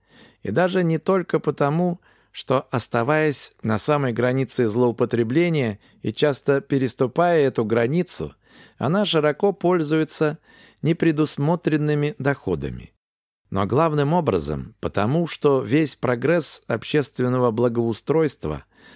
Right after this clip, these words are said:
городской техники, комфорта, культуры, искусства служит пока что главным образом, если не исключительно верхнему, привилегированному слою.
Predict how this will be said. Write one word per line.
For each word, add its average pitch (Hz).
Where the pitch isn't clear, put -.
городской 101
техники, 151
комфорта, 143
культуры, 151
искусства 143
служит 175
пока 131
что 143
главным 147
образом, 160
если 151
не 147
исключительно 143
верхнему, 165
привилегированному 139
слою. 78